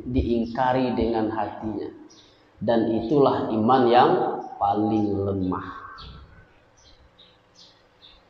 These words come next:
Jadi para ulama menafsirkan merubah kemungkaran itu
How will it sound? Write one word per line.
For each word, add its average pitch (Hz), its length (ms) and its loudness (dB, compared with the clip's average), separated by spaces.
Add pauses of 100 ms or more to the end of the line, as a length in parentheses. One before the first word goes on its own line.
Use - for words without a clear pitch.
(360)
Jadi 170 380 6
para 156 260 6
ulama 160 480 6
menafsirkan 147 960 4
merubah 175 560 4
kemungkaran 160 1000 4
itu 165 160 2